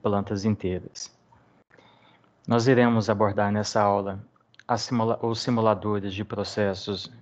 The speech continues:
numa visão geral, a simulação no estado estacionário e simulação dinâmica, a diferença entre as duas. Falaremos sobre os,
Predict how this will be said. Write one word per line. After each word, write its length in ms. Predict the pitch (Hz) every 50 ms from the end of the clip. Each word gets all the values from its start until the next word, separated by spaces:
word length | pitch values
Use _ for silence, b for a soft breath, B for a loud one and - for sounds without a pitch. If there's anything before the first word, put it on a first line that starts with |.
| _ _ _ -
numa 360 | - 123 117 113 110 110 107
visão 320 | 101 104 95 95 104 101 101
geral, 580 | 101 107 104 101 101 120 147 180 - - _ _ _ _ b b b b b b -
a 60 | 127
simulação 580 | - - 143 135 127 120 113 113 - 123 117 113
no 100 | 113 110
estado 360 | 107 - - 110 104 101 104
estacionário 1000 | 98 - - 110 - - 113 107 104 104 104 104 101 101 98 95 95 95 95 101 - _ _ -
e 120 | 127 127
simulação 600 | 120 - - 107 104 101 101 98 - - 104 101
dinâmica, 500 | 95 98 95 98 101 117 143 160 - -
a 40 | 110
diferença 580 | - - - 104 98 95 98 101 101 - - 101
entre 240 | 98 98 - 95
as 160 | 98 92 95 95
duas. 480 | 101 110 123 147 165 175 170 - - _ _ B B B B B B B B B B B B B B
Falaremos 540 | - - 120 123 127 123 123 120 123 117 117
sobre 220 | - 120 110 113
os, 120 | 113 -